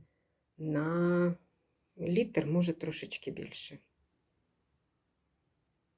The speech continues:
Е,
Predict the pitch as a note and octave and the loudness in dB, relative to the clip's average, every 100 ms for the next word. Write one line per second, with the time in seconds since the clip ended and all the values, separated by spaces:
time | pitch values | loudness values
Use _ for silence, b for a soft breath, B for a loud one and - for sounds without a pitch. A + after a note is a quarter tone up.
0 | _ _ _ _ _ _ _ _ _ _ | _ _ _ _ _ _ _ _ _ _
1 | _ _ _ _ _ _ _ _ _ _ | _ _ _ _ _ _ _ _ _ _
2 | D3+ D3 C#3+ C#3 - | -8 -4 -4 -4 -6